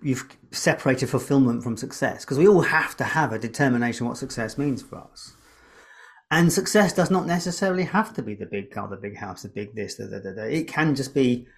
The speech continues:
having a nice day. It can just be having, it, it can just be having a good relationship with someone or having that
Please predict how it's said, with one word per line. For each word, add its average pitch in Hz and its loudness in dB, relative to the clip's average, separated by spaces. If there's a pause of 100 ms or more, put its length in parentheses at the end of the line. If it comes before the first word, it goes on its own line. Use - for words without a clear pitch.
(1600)
having 165 2
a 165 4
nice 185 4
day. 165 -2
It 143 -6
can 143 -4
just 147 -2
be 147 2
having, 151 2
it, 151 -6
it 165 -6
can 165 -2
just 165 -4
be 160 2
having 156 2
a 147 6
good 143 4
relationship 147 2
with 123 -6
someone 117 -8
or 113 -8
having 143 -2
that 131 -4